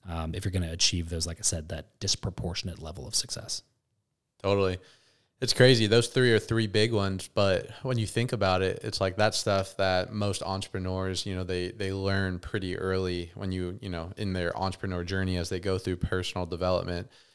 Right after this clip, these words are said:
Speaker 2: So it's interesting to me how you've been able to, you know, interview and spend time with some of these super high caliber people, Grant Cardone, Shaq. I think you're on Tim, Tim, uh, Tom Bilyeu, um, you know, all these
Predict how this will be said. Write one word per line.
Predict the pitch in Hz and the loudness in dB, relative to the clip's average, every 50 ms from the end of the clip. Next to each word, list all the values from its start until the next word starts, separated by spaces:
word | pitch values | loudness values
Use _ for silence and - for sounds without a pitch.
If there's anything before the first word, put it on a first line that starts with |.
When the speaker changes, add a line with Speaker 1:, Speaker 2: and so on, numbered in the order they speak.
| _ _ - | _ _ 4
Speaker 2:
So | 131 117 | 4 4
it's | 110 - | 6 4
interesting | 131 131 127 139 123 - - 110 104 - | 2 0 2 2 2 2 2 0 0 0
to | - 98 | 0 0
me | 95 95 95 | 0 2 2
how | 95 98 95 95 95 92 | 2 4 4 4 4 4
you've | 95 98 98 98 98 - _ - | 2 0 -2 -4 -6 -8 _ -6
been | 101 95 | -4 -2
able | 95 92 87 95 90 | -2 0 0 -2 -4
to, | - - - 95 90 90 90 90 87 87 87 90 95 113 - - | -4 -4 -2 -2 0 0 0 0 0 -2 -4 -6 -8 -10 -12 -10
you | 113 101 | -8 -6
know, | 95 87 | -4 -4
interview | 85 101 104 104 101 90 92 92 92 92 90 | -2 0 0 0 0 0 0 0 0 0 0
and | 87 87 85 | 0 -2 -2
spend | - - 107 98 90 | -2 -2 -2 -2 0
time | - 92 95 92 92 | 0 0 0 0 0
with | 90 87 | -2 -2
some | - - 107 95 90 | -2 -2 -2 -2 -2
of | 90 | -2
these | 87 87 87 82 - | -2 -4 -4 -4 -4
super | - - - - - - 147 123 131 117 | -4 -2 -2 -2 0 0 0 0 2 2
high | 104 101 98 95 | 4 2 2 4
caliber | - 95 95 92 87 87 90 | 4 4 4 4 4 2 -2
people, | - 95 87 - 95 87 | -4 -4 -4 -2 -4 -2
Grant | - 95 92 - | 0 -2 -2 0
Cardone, | - 90 87 95 92 90 | -2 -4 -2 -2 -2 -2
Shaq. | 90 - - 95 92 92 87 - | -2 -2 0 2 2 2 0 -2
I | - - - - _ _ | -10 -20 -20 -20 _ _
think | - 107 90 | -6 -4 -2
you're | 95 90 | -2 -2
on | 87 | -2
Tim, | - - - 110 104 101 95 92 107 - | 0 0 2 2 2 2 0 -4 -6 -4
Tim, | - 107 104 98 92 | -2 0 0 2 2
uh, | 92 90 90 90 90 | 2 2 2 2 2
Tom | - 110 98 92 90 | 2 2 2 2 4
Bilyeu, | 98 95 98 95 95 92 92 90 90 - - - _ _ _ - | 4 4 4 4 4 4 2 2 0 -4 -10 -20 _ _ _ -4
um, | 92 92 90 90 87 87 87 85 85 85 85 85 92 - _ _ | -2 0 0 2 2 0 0 0 -2 -4 -4 -6 -8 -12 _ _
you | - 110 | -2 0
know, | 101 95 | 2 4
all | - 95 110 110 | 6 6 6 6
these | 107 98 92 87 | 4 2 -2 -4